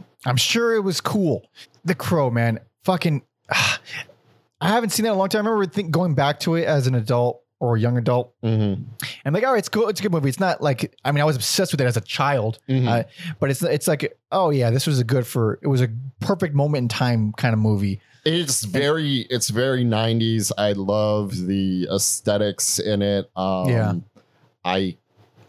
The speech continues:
Speaker 2: cringe thinking of what it would look like if it was done today.
Speaker 1: I mean, it is,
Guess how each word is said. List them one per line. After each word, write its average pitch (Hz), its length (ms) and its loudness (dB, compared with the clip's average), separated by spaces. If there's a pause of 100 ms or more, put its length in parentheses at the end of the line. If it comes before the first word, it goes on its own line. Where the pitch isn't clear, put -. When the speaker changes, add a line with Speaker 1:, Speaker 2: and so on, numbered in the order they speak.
(320)
Speaker 2:
cringe 151 720 0
thinking 147 520 0
of 101 180 -2
what 104 280 0
it 110 160 -2
would 98 400 -2
look 98 320 -2
like 98 380 0 (340)
if 98 460 -2
it 98 100 0
was 90 260 -2
done 95 420 -2
today. 107 400 0
Speaker 1:
I 127 80 2
mean, 123 180 4
it 120 60 2
is, 127 680 0